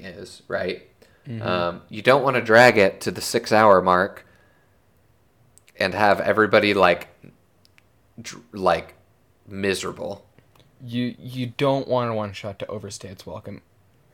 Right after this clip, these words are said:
Speaker 1: Yeah.
Speaker 2: Set, like, a maximum time limit you are willing to spend there that is informed by the people attending, and try and cut it early by at least half an hour,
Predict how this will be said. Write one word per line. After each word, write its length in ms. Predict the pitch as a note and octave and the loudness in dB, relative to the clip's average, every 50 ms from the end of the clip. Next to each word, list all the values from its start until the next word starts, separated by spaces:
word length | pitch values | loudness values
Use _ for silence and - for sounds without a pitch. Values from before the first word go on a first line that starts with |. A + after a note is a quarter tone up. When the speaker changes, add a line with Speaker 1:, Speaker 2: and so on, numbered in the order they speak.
| - - | -20 -14
Speaker 1:
Yeah. 200 | - G2 - - | -8 -6 -6 -2
Speaker 2:
Set, 340 | - D3 C#3+ C#3 - - _ - | 0 0 0 0 0 -4 _ -2
like, 180 | - B2 A#2 | -2 -2 -2
a 80 | A#2 A2 | -2 -6
maximum 720 | G#2+ G#2 G#2 G#2 A2 A2+ A#2+ - - - C#3 C3+ C3 A#2+ | -8 -8 -8 -6 -6 -6 -8 -10 -12 -10 -8 -8 -8 -10
time 280 | - - B2+ B2+ C3 | -8 -6 -6 -4 -4
limit 240 | C3+ C3 C3 B2 - | -4 -6 -6 -8 -10
you 460 | - A2 A#2 A2+ A#2 A#2+ B2+ C3 C#3 | -12 -18 -16 -10 -8 -6 -4 -4 -2
are 180 | - A#2+ B2+ B2+ | 0 0 0 0
willing 380 | B2 B2 B2+ B2 B2 B2+ B2 A#2 | -2 -4 -4 -4 -4 -4 -6 -10
to 120 | - A2 | -12 -14
spend 360 | - - _ A2 A#2+ B2+ B2+ | -18 -10 _ -8 -8 -8 -8
there 260 | C3 C3 C3+ D3+ D#3 - _ - _ _ _ _ _ | -6 -6 -6 -6 -8 -12 _ -20 _ _ _ _ _
that 160 | C3 B2+ C3 | -2 -2 -2
is 140 | C3+ C3 C3 | -2 -4 -4
informed 440 | C3+ B2+ - - C3+ B2+ B2+ B2+ A2+ | -6 -8 -8 -6 -6 -6 -6 -8 -4
by 160 | - A2 A2+ | -4 -4 -4
the 80 | A#2 A2 | -4 -8
people 240 | - B2+ - A2+ | -12 -16 -12 -12
attending, 400 | G#2+ G#2 - A2+ A2+ B2+ C#3+ D3+ D3+ _ _ _ _ _ _ _ _ _ _ _ - | -14 -12 -12 -14 -12 -12 -14 -16 -18 _ _ _ _ _ _ _ _ _ _ _ -10
and 140 | C3 B2+ B2 | -10 -10 -6
try 180 | - - - | -8 -8 -8
and 160 | C4 B3 G#3+ | -6 -10 -12
cut 240 | - - G3+ F#3 E3+ | -10 -6 -6 -4 -4
it 160 | E3+ - - _ _ _ _ _ _ - | -6 -10 -12 _ _ _ _ _ _ -6
early 300 | C3+ D3+ D3+ D3 D#3 D#3+ | -6 -6 -4 -6 -8 -6
by 180 | C#3+ - A#2 A#2+ | -2 -2 -2 -2
at 180 | A2 - - | -2 -6 -8
least 300 | G#2 A#2+ C3 F#3 - - | -12 -12 -12 -12 -12 -14
half 220 | - G3+ G3 F#3 - | -14 -14 -14 -14 -14
an 80 | G#2+ | -12
hour, 260 | G#2+ B2 C3+ C3 - | -10 -10 -8 -8 -10